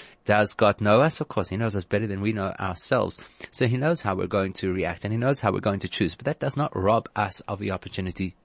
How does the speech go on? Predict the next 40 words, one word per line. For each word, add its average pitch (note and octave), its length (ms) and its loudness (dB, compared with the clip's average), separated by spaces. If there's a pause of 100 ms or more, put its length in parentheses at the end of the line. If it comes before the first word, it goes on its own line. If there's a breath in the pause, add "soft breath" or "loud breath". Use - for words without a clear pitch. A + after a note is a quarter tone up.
to F2 200 -4
choose. - 460 -6 (920)
Thank G#2+ 220 2
you. F#2+ 60 -2
That F2 80 -2
was F#2+ 80 -4
a G2+ 60 0
nice A2 240 2
S G2+ 160 -4
M F#2+ 80 -4
S. - 160 -6 (320 loud breath)
Let's D#3+ 200 6
go C#3+ 160 8
back B2 600 -2
to B2 420 8 (380 loud breath)
this A#2+ 180 6
conversation. F#2 500 2
So G#2+ 240 6 (360 loud breath)
Pesach C3 320 4
Sheni A#2 220 4
is G2 100 0
all B2+ 160 8
about A2 260 4
second F#2+ 280 -2
chances, C3 400 4
and F#2+ 120 -2
it's F2 140 -2
all A2 80 6
about G2+ 240 2
making G#2 280 0
up G2 140 0
things A2+ 240 -4
that F#2 160 -4
you F#2 80 -2
didn't G#2+ 320 2
do A2+ 300 6
when G#2+ 300 2
you G#2+ 100 0
could A2+ 240 2
have, G2 120 0